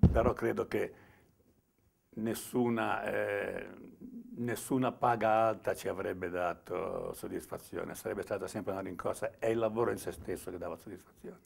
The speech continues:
E questo motivo di orgoglio lo provavamo specialmente in occasione delle, dei passaggi della pattuglia acrobatica,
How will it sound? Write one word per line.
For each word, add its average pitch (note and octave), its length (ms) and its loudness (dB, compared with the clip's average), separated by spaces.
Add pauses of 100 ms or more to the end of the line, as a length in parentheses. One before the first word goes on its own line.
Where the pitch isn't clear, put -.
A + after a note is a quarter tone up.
(300)
E A2+ 600 -2
questo C#3+ 340 2
motivo A2+ 460 2
di G2 100 0
orgoglio F2+ 760 -2 (420)
lo A2 100 2
provavamo F#2 640 0
specialmente F2+ 1040 -6 (640)
in A2+ 120 -6
occasione G2+ 760 -2
delle, F#2 540 -4
dei G#2+ 160 0
passaggi F#2+ 600 -2
della F#2 220 -2
pattuglia F2+ 360 -2
acrobatica, E2+ 720 -6